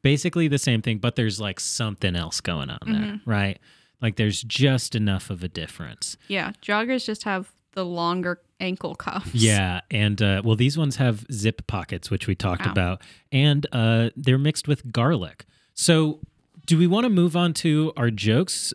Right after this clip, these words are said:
Speaker 1: just our first little joke section?
Speaker 2: Yeah.
Speaker 1: I'd love to hear some jokes. I've spent so much time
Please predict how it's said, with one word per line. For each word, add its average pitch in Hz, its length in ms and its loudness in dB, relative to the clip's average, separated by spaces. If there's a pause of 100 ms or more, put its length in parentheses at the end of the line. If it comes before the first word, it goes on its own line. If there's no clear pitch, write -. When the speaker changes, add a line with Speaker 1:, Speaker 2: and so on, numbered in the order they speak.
Speaker 1:
just 127 220 0
our 117 60 2
first - 360 -2
little 120 200 4
joke 101 360 2
section? 277 500 -2 (180)
Speaker 2:
Yeah. 214 300 -4
Speaker 1:
I'd 170 200 0
love 180 180 2
to 151 80 2
hear 135 160 4
some 101 260 -2
jokes. 104 560 2
I've 120 180 2
spent - 280 0
so - 280 4
much 160 280 0
time 113 440 0